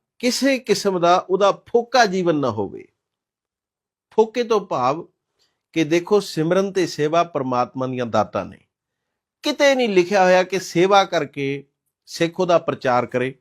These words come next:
ਜਾਂ ਸਿਮਰਨ ਕਰਕੇ ਉਹਦਾ ਪ੍ਰਚਾਰ ਕਰੇ।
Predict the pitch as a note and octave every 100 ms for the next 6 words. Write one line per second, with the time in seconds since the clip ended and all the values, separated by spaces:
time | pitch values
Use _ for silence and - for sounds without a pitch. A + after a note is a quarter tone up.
0 | _ _ _ _ _ _ _ _ _ A#2
1 | D#3+ D#3+ - F#3 F#3+ F#3+ F3 D#3 D#3 D#3
2 | D#3+ D3 C3 C#3 B2+ B2+ B2+ C3+ C3+